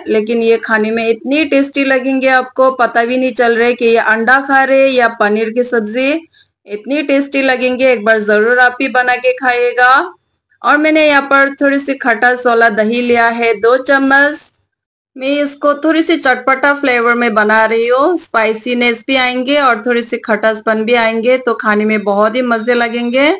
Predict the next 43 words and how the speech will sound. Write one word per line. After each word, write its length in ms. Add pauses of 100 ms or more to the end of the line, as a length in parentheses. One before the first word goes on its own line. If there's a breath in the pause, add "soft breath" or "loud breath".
(460)
आपको 340
पता 300
भी 120
नहीं 160
चलेंगे 460
कि 160
पनीर 400
खा 300
रहे 200
हैं 80
या 260 (120)
अंडा 280
का 140
recipe 460
खा 220
रही 200
है, 200
इतनी 320
tasty 400
बनेंगे 440
ये। 220 (680)
Gravy 360
बन 220
के 120
तैयार 320
हो 180
गया 280
है। 260
अभी 280
जो 140
अंडे 360
को 120
हमने 340
fry 300
करके 340
रखी 280
हुई 180
थी, 140
इसको 320
यहाँ 280
पर 120
डाल 240
देंगे। 340